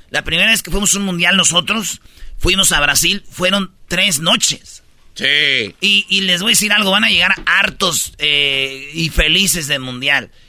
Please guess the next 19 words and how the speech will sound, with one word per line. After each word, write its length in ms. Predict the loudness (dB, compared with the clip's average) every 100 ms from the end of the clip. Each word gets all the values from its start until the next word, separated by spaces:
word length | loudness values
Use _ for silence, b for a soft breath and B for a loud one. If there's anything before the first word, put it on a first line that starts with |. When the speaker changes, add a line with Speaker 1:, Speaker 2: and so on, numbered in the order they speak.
| b -4
Speaker 1:
Es 120 | 0
que 200 | 2 0
el, 120 | 0 0
el 240 | -2 0
mundial 380 | -2 0 2 2
es 140 | 0
más 220 | -2 -4 -2
que 140 | -2
un 140 | -2 -2
partido 380 | -4 -2 0
de 80 | 0
fútbol, 640 | 0 -4 -2 -2 -2 -6 -14 b b 0
es 180 | 0
más 240 | 2 2 2
que 380 | 0 2 2 2
una 180 | 0
selección, 800 | 0 -2 -4 -2 2 2 2 -2 b b _
es 280 | 0 0
ma-, 80 | 0